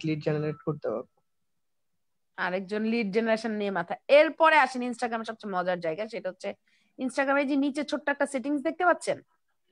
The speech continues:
Speaker 1: জি আপু, একদম
Speaker 2: এই
Speaker 1: লাস্টে।
Speaker 2: Settings। এই সেটিংসে গেলে আমাদের প্রোফাইলের internal settings গুলি আমরা করতে পারি। সেটা হচ্ছে যে privacy, security, অ্যাড, account,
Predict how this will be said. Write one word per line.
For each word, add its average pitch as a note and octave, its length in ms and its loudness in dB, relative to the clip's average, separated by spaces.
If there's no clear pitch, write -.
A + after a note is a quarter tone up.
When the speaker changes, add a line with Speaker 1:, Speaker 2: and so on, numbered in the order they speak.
Speaker 1:
জি F3 200 6
আপু, D3+ 440 2
একদম D3+ 260 -4
Speaker 2:
এই D3 60 -2
Speaker 1:
লাস্টে। G3 220 -2
Speaker 2:
Settings। C4 360 -2
এই E4+ 220 6
সেটিংসে D#4 520 0
গেলে A#3 400 6
আমাদের C#4+ 400 6
প্রোফাইলের D4+ 500 4
internal C#4 540 4
settings A3 500 -6
গুলি B3+ 180 -2
আমরা G#3+ 140 2
করতে G3+ 320 -6
পারি। D#3+ 260 -4
সেটা A#3+ 180 0
হচ্ছে A#3 220 -2
যে A3 120 -2
privacy, A3 600 2
security, A#3+ 680 -4
অ্যাড, G#3 340 6
account, G#3+ 560 4